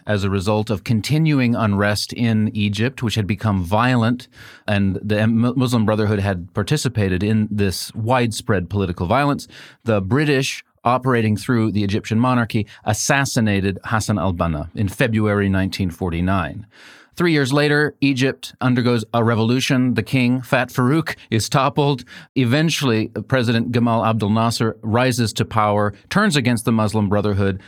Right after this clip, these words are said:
and begins, uh, waves of suppressing it violently inside Egypt. This history is tied to the life of the character we discussed in our previous two episodes, Sayyid Qutb, who was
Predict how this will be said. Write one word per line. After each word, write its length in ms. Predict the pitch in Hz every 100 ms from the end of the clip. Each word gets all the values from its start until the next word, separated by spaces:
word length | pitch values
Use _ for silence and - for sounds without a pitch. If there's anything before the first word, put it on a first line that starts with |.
| -
and 160 | 117
begins, 500 | 117 110 131 127 123 123
uh, 220 | 110 104
waves 400 | 113 120 120 107
of 320 | 113 101 92 -
suppressing 600 | - - - 139 117 120
it 160 | 107 107
violently 720 | 104 120 131 120 101 98 101 98 - - -
inside 600 | 120 113 104 113 101 95
Egypt. 480 | 117 104 85 - - - - - _ -
This 600 | 117 - 311 180 - - _
history 440 | 123 135 - 127 120
is 140 | 113
tied 580 | 123 107 98 107 120 -
to 80 | 113
the 100 | 117
life 440 | 95 85 110 131
of 120 | 117
the 120 | 120
character 440 | 120 165 196 196 151
we 260 | 127 123
discussed 540 | 104 113 - 123 113 -
in 80 | 110
our 200 | 104 104
previous 400 | 127 113 104 -
two 160 | 104
episodes, 360 | 82 87 92 85
Sayyid 360 | - 98 95
Qutb, 340 | - 147 165 175 - _ - -
who 160 | 131
was 180 | 123 120